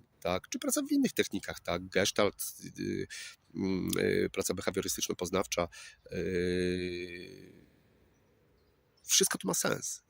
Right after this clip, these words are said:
jeżeli, y, my to robimy świadomie i ma to na celu właśnie to, akceptację siebie, przez co te nasze części osobowości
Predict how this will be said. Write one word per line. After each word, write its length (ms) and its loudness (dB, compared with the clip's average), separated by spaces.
jeżeli, 680 4
y, 440 8
my 220 4
to 300 4
robimy 440 0
świadomie 460 2
i 80 -10
ma 120 6
to 100 0
na 120 6
celu 280 4
właśnie 240 -2
to, 180 -12
akceptację 680 2
siebie, 460 6
przez 260 4
co 260 6
te 200 6
nasze 560 8
części 300 4
osobowości 840 4